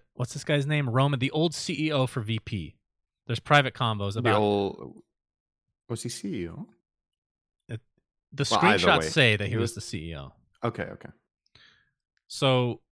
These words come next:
Speaker 1: there's a conversation with him and R O T K talking about him coming to coach this C I S team, which is, we'll talk about that in a moment. But right now, the roster supposedly is Ramses position one, Sumail position two, no one off lane,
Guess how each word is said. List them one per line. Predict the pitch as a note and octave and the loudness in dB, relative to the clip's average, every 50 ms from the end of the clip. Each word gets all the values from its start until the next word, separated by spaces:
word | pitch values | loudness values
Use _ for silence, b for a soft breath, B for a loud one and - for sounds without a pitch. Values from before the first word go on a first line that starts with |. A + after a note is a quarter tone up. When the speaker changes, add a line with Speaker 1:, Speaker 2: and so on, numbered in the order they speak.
| _ _ - | _ _ -4
Speaker 1:
there's | C3+ B2+ A#2+ | -4 -4 -4
a | C3 | 0
conversation | - D#3+ E3 E3+ D3+ - F3 D3+ - D#3 C3+ | 2 2 2 2 2 0 0 0 -2 -4 -4
with | A#2+ | -2
him | C3+ D3+ D3 | -2 -2 -2
and | C#3+ C#3 | -4 -2
R | - C#3+ C#3 C#3 | 0 2 2 2
O | |
T | C#3 - - C#3+ | 2 0 -6 -6
K | - C#3+ C3 | -4 -4 -2
talking | - C#3 C3 - C#3 | -2 -2 -4 -2 -4
about | B2+ A#2 | -4 -4
him | G#2 D3 D3 C#3+ - _ | -4 -4 -6 -6 -12 _
coming | - - C#3+ C#3+ C#3+ C3 | -6 -6 -4 -4 -4 -6
to | - C3+ | -6 -8
coach | - - - D3+ C#3+ C#3+ - - - | -8 -2 0 0 2 2 -2 -6 -6
this | - B2+ B2 | -6 -6 -6
C | - - - E3 D3 | -6 -8 -4 0 2
I | C#3 C#3 C3+ | 4 4 4
S | C3+ C3 - - | 4 2 -2 -6
team, | - - C3+ A#2 A#2+ B2+ C#3 | -6 -6 -4 -4 -4 -6 -6
which | C3+ B2+ - - | -6 -6 -6 -6
is, | G#2+ G2+ - _ _ _ _ _ | -8 -10 -12 _ _ _ _ _
we'll | A2+ | -6
talk | - - B2 A#2 | -2 0 0 0
about | B2 A#2 A2 - | 0 -2 -2 -2
that | A#2 A2+ | -4 -4
in | G#2+ G2+ | -4 -6
a | |
moment. | G2 F#2+ F#2 G2 A#2 C3 - b b b b b b b b b | -8 -8 -6 -6 -6 -8 -10 b b b b b b b b b
But | - A#2 G#2+ | -4 0 4
right | B2 C3+ C3+ B2 | 4 4 4 4
now, | C3 C3 C3 | 4 4 4
the | B2 A#2+ A2+ | 4 4 4
roster | A#2+ B2 C3 B2 - - B2+ - - - | 6 6 4 4 2 -2 -6 -8 -8 -12
supposedly | - - D3+ - - - D3+ D#3+ E3 C#3 C#3+ B2 G#2+ G#2 G#2 G#2+ B2 | -4 -2 -2 0 2 4 4 4 4 4 0 -2 -2 -4 -4 -4 -6
is | B2+ A#2 A2 G2+ A2 | -6 -6 -8 -6 -6
Ramses | B2 A2+ A2 B2+ C3+ D3 E3 F3 E3 C#3 E3 E3 E3 - | -6 -2 2 4 4 4 2 2 0 0 0 0 0 -2
position | - - C#3+ B2+ D3+ - - E3+ D3 C3+ | -2 -4 -2 -2 -2 -2 -2 -2 -2 -2
one, | B2 A#2+ A#2+ B2 C3+ C#3+ D#3+ - _ _ _ | -2 -2 -2 -2 -4 -6 -12 -16 _ _ _
Sumail | - - - D3 B2 A#2 A#2+ D3 F3 F#3 D3+ A#2+ G#2 - A2+ A2+ - | -8 -2 0 0 2 4 4 6 6 6 6 6 4 2 0 -2 -2
position | C#3 B2 A2 C3 A#2+ - - A#2+ A2+ | -2 -2 -2 -2 -2 -2 -4 -6 -6
two, | - - F3 D3+ B2 G#2 G#2 G#2 G#2 b b b b b b b | -2 0 2 2 4 2 0 -2 -4 b b b b b b b
no | - A2 A2+ C3+ D#3+ G#3 | -8 0 4 6 8 8
one | A3+ F3+ B2+ G#2+ G2 G2 G2+ G#2 - - | 8 6 4 2 0 -2 -4 -6 -2 4
off | B2 D3 E3+ - - - | 6 6 6 6 4 -2
lane, | A#2 F2+ D#2+ D2+ D2+ F2 A#2 C#3 C#3+ | -8 -8 -8 -8 -10 -10 -12 -14 -16